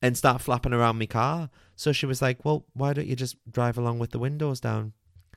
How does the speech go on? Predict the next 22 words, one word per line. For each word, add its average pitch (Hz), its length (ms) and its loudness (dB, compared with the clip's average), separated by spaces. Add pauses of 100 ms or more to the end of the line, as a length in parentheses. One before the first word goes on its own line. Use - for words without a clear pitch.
(960)
So - 160 2
as 165 140 4
you 165 80 2
can 160 140 2
imagine, 107 480 4
I 101 240 -2
turned 147 220 4
the 135 40 2
music 110 360 0
off, 101 180 2
I - 20 -6
got 123 200 2
back 131 160 0
in 123 100 -2
the 131 80 -2
car, 92 520 2 (240)
I 117 420 4
was 98 420 2 (100)
freaking 110 800 -4
the 98 160 -4
hell 90 460 0 (240)
out. 90 340 -6